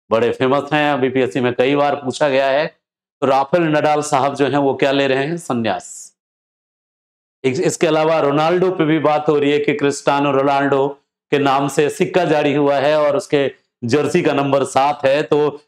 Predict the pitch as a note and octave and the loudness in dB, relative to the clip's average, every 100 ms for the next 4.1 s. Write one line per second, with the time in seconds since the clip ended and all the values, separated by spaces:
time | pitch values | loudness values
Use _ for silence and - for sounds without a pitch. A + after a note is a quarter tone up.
0 | - - E3+ D#3 F#3 - - B2 C3+ - | -18 -4 0 2 0 -2 -4 -2 -4 -2
1 | A#2+ G#2+ G2+ G2 G2 A2 A2 C3 C3+ C3+ | 0 0 0 -2 -2 -2 -4 -6 -2 -2
2 | C#3 C#3+ E3+ D3 C#3 E3 - _ - - | 0 0 0 0 0 -2 -8 _ -12 -2
3 | F3+ F#3 E3+ D3+ C#3 A#2 F#2+ F2 E2 - | 0 0 0 0 2 2 0 -2 -6 -10
4 | - | -18